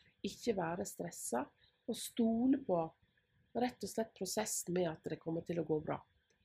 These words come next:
Ikke, det handler ikke om å sette seg ned med hendene i fanget og tro at ting skjer av seg selv, for du må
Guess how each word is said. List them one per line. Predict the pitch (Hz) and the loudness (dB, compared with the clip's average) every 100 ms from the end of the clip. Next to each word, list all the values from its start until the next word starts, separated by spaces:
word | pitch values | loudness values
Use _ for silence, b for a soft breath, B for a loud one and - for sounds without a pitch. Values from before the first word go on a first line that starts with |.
| b b - | b b -6
Ikke, | - - _ - | -6 -8 _ 2
det | 214 | 2
handler | 196 180 175 - 185 | 2 2 2 0 -4
ikke | - 196 | 2 4
om | 175 | 4
å | 170 185 | 4 2
sette | - 190 - 190 | 0 -6 -6 -4
seg | 175 | -2
ned | 170 175 175 185 b b b - | 0 2 0 -2 b b b -6
med | 175 | 0
hendene | 175 175 170 | 2 2 0
i | 160 | 0
fanget | - 170 175 165 - | 2 4 4 0 -2
og | - - | -4 -2
tro | 170 156 | 0 0
at | - - | -2 -6
ting | 180 175 | -6 -2
skjer | - 185 170 | 0 2 2
av | 160 | -2
seg | - 151 | -2 -2
selv, | - 247 226 180 _ _ _ _ _ _ - | 2 4 4 2 _ _ _ _ _ _ 4
for | 175 | 6
du | 175 | 6
må | 185 | 6